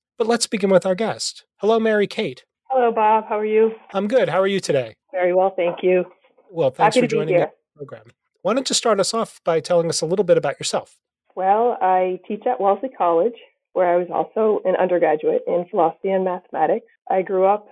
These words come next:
Speaker 2: nearby, uh, in the New Bedford area of Massachusetts, and I always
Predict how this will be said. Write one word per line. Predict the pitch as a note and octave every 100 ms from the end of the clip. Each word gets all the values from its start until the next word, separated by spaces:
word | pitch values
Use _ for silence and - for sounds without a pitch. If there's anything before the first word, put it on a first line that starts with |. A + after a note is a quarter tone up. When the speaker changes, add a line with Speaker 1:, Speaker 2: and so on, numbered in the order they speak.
| - -
Speaker 2:
nearby, | G3+ G3 F3 E3 F3+ A3 -
uh, | - F3 E3+ - _ _ _
in | - F3
the | F3
New | E3+
Bedford | E3+ E3+ F3+
area | F3 F3 F3+ F3
of | E3+
Massachusetts, | E3 E3 F3+ E3+ C#3+ - - _ _
and | F3 E3+ E3 E3 E3 E3 - -
I | F3 E3+ -
always | G#3+ G3 A3 A3+ A3